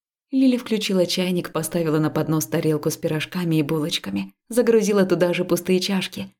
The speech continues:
добавила сахарницу и плошку с малиновым вареньем и отнесла все это в зал.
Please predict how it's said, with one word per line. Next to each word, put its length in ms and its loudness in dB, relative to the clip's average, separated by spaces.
добавила 500 2
сахарницу 720 0
и 140 -2
плошку 460 0
с 80 -6
малиновым 500 2
вареньем 520 -4
и 100 -2
отнесла 480 2
все 220 -2
это 280 -4
в 40 -8
зал. 240 -6